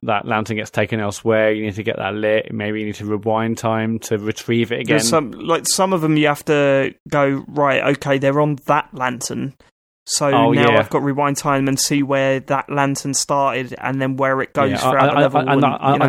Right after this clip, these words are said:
Speaker 1: I, I know that sp-, particular bit you're talking about, yeah, and th-, th-, there was some, there was some really, really great puzzles. Um,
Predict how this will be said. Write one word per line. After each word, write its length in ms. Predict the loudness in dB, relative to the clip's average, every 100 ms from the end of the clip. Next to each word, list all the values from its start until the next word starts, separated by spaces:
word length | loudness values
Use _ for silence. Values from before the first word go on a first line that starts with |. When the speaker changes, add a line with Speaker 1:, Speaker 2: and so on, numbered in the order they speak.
| 2
Speaker 1:
I, 40 |
I 40 | 2
know 180 | 4 2
that 200 | 0 -4
sp-, 240 | -4 -4 -2
particular 320 | -4 0 0
bit 120 | 0 0
you're 120 | 0
talking 220 | 0 0
about, 160 | -2 -2
yeah, 160 | 0
and 100 | 0
th-, 240 | 0 -2 -4
th-, 140 | -4
there 140 | 0 2
was 120 | 2
some, 260 | 0 -2 -2
there 80 |
was 100 | -4
some 120 | 0 2
really, 200 | 4 4
really 180 | 2
great 240 | 2 0 2
puzzles. 460 | 0 0 -4 -4
Um, 280 | 0 2 2